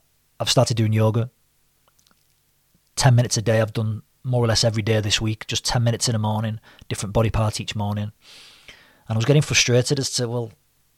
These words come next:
yeah, I'm still stiff as a board. I'm not flexible. Me, me shoulders are knackered. And then I had a, a, an epiphany. It took me ten years to get a black belt in jiu-jitsu.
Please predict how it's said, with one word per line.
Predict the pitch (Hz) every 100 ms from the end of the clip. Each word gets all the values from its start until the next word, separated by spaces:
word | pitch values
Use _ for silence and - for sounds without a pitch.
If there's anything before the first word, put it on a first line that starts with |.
| _ _ _ _ _ _ _ _ _ _ _ -
yeah, | 117 101
I'm | 104
still | - 131
stiff | - - 120
as | 113
a | 104
board. | 104 113 127 - 101
I'm | 110
not | 120
flexible. | - 120 - 131 117 120 107 _ - _ -
Me, | 117 101 _ _ _ -
me | 110
shoulders | - 120 113 113 110
are |
knackered. | 110 110 117 110 - - - - - _ _ _ _ _ -
And | 135
then | 131
I |
had | 123
a, | 120 _ _ -
a, | -
an | 113 110
epiphany. | - - - 120 110 - _ _ _ _ _ _ _ _ _ _ _ _ _ _ _ _ _ -
It | -
took | -
me | 123
ten | - - 127 123
years | 120 117 107 - - _ -
to | 120
get | 107
a | 98
black | 107
belt | 107 107
in | 107
jiu-jitsu. | 92 92 - 104